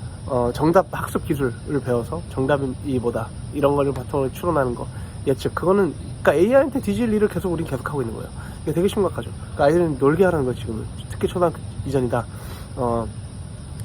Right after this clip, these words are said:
저도 물론 아이, 아빠로서 이게 말이 쉽지 불안하거든요. 쉽지 않아요. 애가 학업에 뒤처짐 받고 주변에 다 학원 가는데. 근데 이때 엄마, 아빠, 엄마가 정말 하나님께 기도하면서 담대함을 가져야 된다. 이재성 작가님의 에이트 책에서도 창의 능력과 공감 능력이 에이아이 시절에 살아남다 하잖아요.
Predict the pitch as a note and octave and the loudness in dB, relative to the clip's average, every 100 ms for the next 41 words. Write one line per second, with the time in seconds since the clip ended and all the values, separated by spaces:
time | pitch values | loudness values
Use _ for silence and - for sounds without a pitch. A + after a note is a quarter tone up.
0 | - - G3+ A3+ F#3 F#3+ C3+ D#3 C#3 E3+ | -8 4 6 10 10 8 6 2 2 0
1 | D#3+ D#3 E3 D3 B2 E3+ - G3 F3 C#3 | 0 2 0 0 0 -2 -2 -4 -2 0
2 | D3+ G#3+ E3 A2+ E3+ - - - - G#3 | 4 4 2 -2 -6 -8 -12 -4 2 2
3 | B2+ F3 - - - - C#3+ D3 F3+ E3 | 2 -2 -4 -8 -12 -2 0 0 2 2
4 | - - D#3+ D3 C3+ C#3+ - D#3 - - | 0 -2 -2 -2 -2 -4 0 0 0 -4
5 | D#3 E3+ C#3 A2+ G#2 - A#2 B2+ C#3+ - | -2 0 0 -2 -4 -6 -2 0 0 -2
6 | - - - - D3 F3 D3+ - B2+ C3 | -12 -12 -12 -6 0 4 4 2 2 2
7 | G#2 B2 C3+ A#2+ A2+ C3+ F3+ - - - | 0 -2 0 0 0 -2 -4 -8 -10 -4
8 | C#3+ F3+ D#3+ D3 C#3+ C#3 B2 A#2 B2+ B2 | 2 4 4 0 0 2 2 -2 -6 -2
9 | C3+ D3+ C#3+ A#2 A#2+ A2 G#2 - - D3 | 2 2 2 -2 -4 -4 -6 -8 -6 -4
10 | D3 D3 C#3+ C#3 C3+ B2+ - - C#3 C#3 | -2 0 0 0 0 -2 -4 -2 -2 0
11 | D3 D#3+ - D3+ C#3+ C3 F3+ - - - | 0 0 -2 -4 -4 -4 -6 -8 -10 -6
12 | - A3+ A3+ G#3+ G3 F#3 - D#3+ D#3+ D#3 | 2 4 4 4 2 0 2 2 2 0
13 | D3 C3 B2+ C#3 C3 - C#3+ C#3 - E3 | 2 2 4 2 2 -2 -6 -4 -2 0
14 | C3 B2 B2 A#2 A2+ D3+ | 0 0 -2 -2 -2 -2